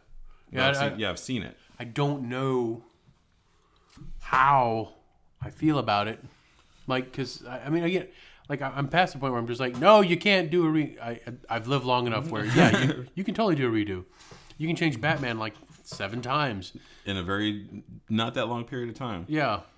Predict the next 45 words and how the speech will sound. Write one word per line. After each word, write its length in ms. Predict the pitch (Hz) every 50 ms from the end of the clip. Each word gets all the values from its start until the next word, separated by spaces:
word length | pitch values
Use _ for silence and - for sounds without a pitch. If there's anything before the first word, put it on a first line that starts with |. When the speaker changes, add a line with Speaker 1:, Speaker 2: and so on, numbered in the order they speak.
| _ _ -
Speaker 1:
'Cause, 180 | - 113 104
like, 200 | 107 110 107 104 -
you 60 | 117
know, 220 | 110 104 101 104 - - _
Keaton 320 | - - 151 - 139 127
was 260 | 117 107 101 95 92 -
eighty-nine, 760 | - 107 113 110 107 98 95 92 101 107 120 127 131 131 131 _ _
and 180 | - 92 92 90
then 480 | 90 90 90 90 90 90 90 87 101 110 _ _ _ _ _ _ - - - -
Speaker 2:
Yeah, 100 | 143 147
if 120 | 139 -
you 60 | 143 143
throw 160 | 170 185 180
in 80 | 165
Adam 220 | 143 139 139 135 123
West 240 | 127 143 147 131 -
and, 60 | 127 117
like, 120 | 110 -
when 80 | 113 107
the 80 | 104
last 260 | 101 107 107 104 -
Batman 440 | - 113 110 113 113 107 101 104 107 -
movie 520 | 110 120 113 120 135 131 127 107 98 90 - _ _
was, 540 | - 117 131 147 147 117 92 98 95 - - - - - - - - - - - -
like, 100 | - 104
that 140 | 92 110 98
Batman 300 | 113 113 110 110 107 107
movie 180 | 110 113 110 107
with 80 | 107
Adam 180 | 113 113 110 110
West 200 | 117 120 113 - -
in 80 | 95
it. 200 | 92 104 101 -
Speaker 1:
Like 180 | 92 98 - -
the 200 | - 90 90 92
one 160 | 87 98 101 95
from 140 | - 98 87
sixty-six? 520 | - 104 - 110 95 - 127 131 - - - - _ _ _ _ - -
Speaker 2:
Yeah. 220 | 98 123 117 92 78 - _ _ _ - 82
Speaker 1:
Yeah. 120 | 95 85
Speaker 2:
So 100 | 80 120
you 140 | 113 107 113
got 120 | 120 110
that 200 | 120 120 123 120
one, 180 | 110 110 110